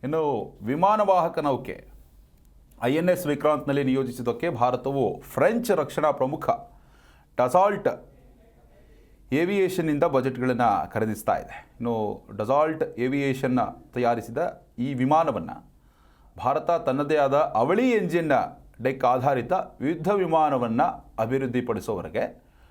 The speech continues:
ನೌಕಾಪಡೆಯ ತುರ್ತು ಅವಶ್ಯಕತೆಗಳನ್ನ ಪೂರೈಸೋದಕ್ಕೆ ಮಧ್ಯಂತರ ಕ್ರಮವಾಗಿ ಆಮದು ಮಾಡಿಕೊಳ್ಳಲಾಗ್ತಾ ಇದೆ.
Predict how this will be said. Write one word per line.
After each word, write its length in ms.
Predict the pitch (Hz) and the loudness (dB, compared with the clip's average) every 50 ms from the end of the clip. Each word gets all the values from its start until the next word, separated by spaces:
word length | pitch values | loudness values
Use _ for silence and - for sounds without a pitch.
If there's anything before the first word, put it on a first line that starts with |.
| - - 117 | -12 -4 -2
ನೌಕಾಪಡೆಯ 560 | 135 170 190 185 226 214 214 202 185 180 202 214 | 0 0 2 2 2 2 2 2 0 2 0 0
ತುರ್ತು 320 | 214 214 170 160 - 190 | 0 -2 -4 -2 0 2
ಅವಶ್ಯಕತೆಗಳನ್ನ 880 | 170 156 156 151 143 - 151 - 131 127 131 120 123 120 113 123 135 135 | 2 4 2 0 0 -2 -6 -6 -4 -4 -4 -4 -4 -2 0 2 2 2
ಪೂರೈಸೋದಕ್ಕೆ 600 | 135 135 120 110 107 92 107 90 - - - 185 | 0 0 -2 -4 -4 -4 -6 -8 -8 -4 -4 -2
ಮಧ್ಯಂತರ 600 | 180 139 131 123 117 156 170 175 170 - 160 147 | 0 0 0 0 2 0 0 0 0 0 0 0
ಕ್ರಮವಾಗಿ 680 | 135 - 131 123 120 117 113 110 110 135 175 190 - - | 0 0 0 0 2 2 2 2 0 0 -2 -4 -4 -2
ಆಮದು 380 | - 113 123 131 131 131 175 | 0 2 2 2 2 2 4
ಮಾಡಿಕೊಳ್ಳಲಾಗ್ತಾ 680 | 170 143 127 - 123 120 123 151 160 139 - - - | 2 2 2 2 0 2 2 4 2 2 2 0 -2
ಇದೆ. 280 | 95 - - - - | -2 -2 -4 -16 -20